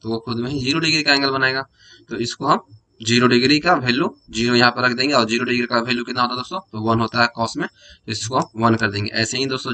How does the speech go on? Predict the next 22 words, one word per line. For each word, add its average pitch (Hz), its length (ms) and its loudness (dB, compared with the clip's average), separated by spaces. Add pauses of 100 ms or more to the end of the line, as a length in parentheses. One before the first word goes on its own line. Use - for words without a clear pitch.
(100)
जे 127 280 4
डॉट 120 260 2
जे 120 180 0
का 123 140 0
भी 123 120 -2
वन 120 220 0
हो 123 80 -2
जाएगा 120 200 2
दोस्तों, 120 280 -10 (720)
के 135 480 6
डॉट 127 220 4
के - 180 -2
का 127 160 0
भी 123 140 -2
वन 117 180 2
हो 123 80 -2
जाएगा 120 220 0
दोस्तों। 127 360 -8 (360)
अ, 110 460 4
यहाँ 123 200 2
से 127 140 -2
आपको 120 420 -2